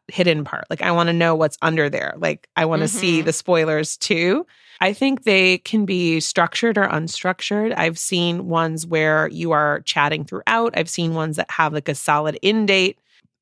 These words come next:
Speaker 1: I never really was a, I'm not a big buddy reader. I'm not the greatest at it just because of, you know, I'm a mood reader. <laughs> So really the only times that I do them is when I start them myself. <laughs> And usually it's if I've
Speaker 2: <laughs>
Speaker 1: already read the book.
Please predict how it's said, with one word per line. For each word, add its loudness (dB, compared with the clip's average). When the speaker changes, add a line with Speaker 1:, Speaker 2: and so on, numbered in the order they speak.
Speaker 1:
I 0
never 0
really -2
was 2
a, 0
I'm 0
not 2
a 4
big 0
buddy 2
reader. 2
I'm 0
not 0
the -6
greatest -4
at 0
it 0
just -8
because -4
of, -6
you -6
know, -6
I'm -4
a -2
mood -2
reader. 2
<laughs> -20
So 2
really 4
the 2
only 2
times -2
that -2
I 2
do 0
them 2
is -4
when -2
I -2
start 0
them 0
myself. -2
<laughs> 2
And 2
usually 4
it's 0
if 0
I've 2
Speaker 2:
<laughs> 6
Speaker 1:
already 2
read -2
the -10
book. 0